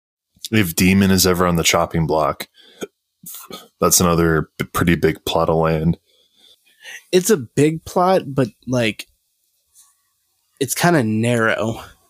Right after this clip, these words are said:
Speaker 1: Yeah.
Speaker 2: I hate to be one of those people.
Speaker 1: I also
Speaker 2: But a
Speaker 1: could
Speaker 2: single
Speaker 1: see
Speaker 2: rail work pretty well in that spot.
Speaker 1: Yeah, or, like, a Doctor Diabolical clone.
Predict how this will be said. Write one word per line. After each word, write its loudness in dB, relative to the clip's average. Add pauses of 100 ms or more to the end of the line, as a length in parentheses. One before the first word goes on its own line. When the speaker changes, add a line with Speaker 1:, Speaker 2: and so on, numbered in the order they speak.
(580)
Speaker 1:
Yeah. 0 (1300)
Speaker 2:
I 0
hate 4
to 2
be 4
one 4
of 2
those 2
people. -4 (1160)
Speaker 1:
I 0
also 4
Speaker 2:
But 2
a -2
Speaker 1:
could 0
Speaker 2:
single 4
Speaker 1:
see 4
Speaker 2:
rail 2 (300)
work -4
pretty -2
well -4
in -2
that -2
spot. -4 (120)
Speaker 1:
Yeah, 2
or, 4
like, 2
a 2
Doctor 0
Diabolical 2
clone. 0